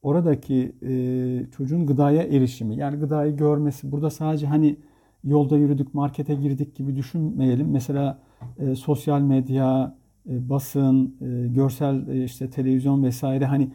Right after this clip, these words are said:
çocuk orada neyle temas ediyor? Yani bir takım reklamlar kısıtlanabilir. Şimdi burada Filiz şöyle bir mesele var. Bu, bu konular aslında duyarlı, e, kişiler, kurumlar dışında, e,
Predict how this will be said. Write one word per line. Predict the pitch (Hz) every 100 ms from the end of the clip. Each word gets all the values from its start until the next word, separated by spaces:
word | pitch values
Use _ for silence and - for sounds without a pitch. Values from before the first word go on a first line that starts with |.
| -
çocuk | - 139 -
orada | 156 151
neyle | 147 147 143 131
temas | 135 123 120 -
ediyor? | 120 123 113
Yani | 131 135 135
bir |
takım | 147 147 139
reklamlar | 139 139 143 147 143
kısıtlanabilir. | - - 139 143 143 135 131 147 160 - -
Şimdi | 196 180
burada | 220 240
Filiz | - 190
şöyle | - 196 214
bir | 151
mesele | 123 123 117
var. | 113 156 - _ _ _ _ _ -
Bu, | - -
bu | 160 196
konular | 285 262 165
aslında | 127 135 - 156 143
duyarlı, | 143 156 156 156 175 175 - _ _ -
e, | 127 123 127
kişiler, | 139 - 151 143 143
kurumlar | - 151 151 160 139
dışında, | 123 131 120 113 120 - _ _ _
e, | -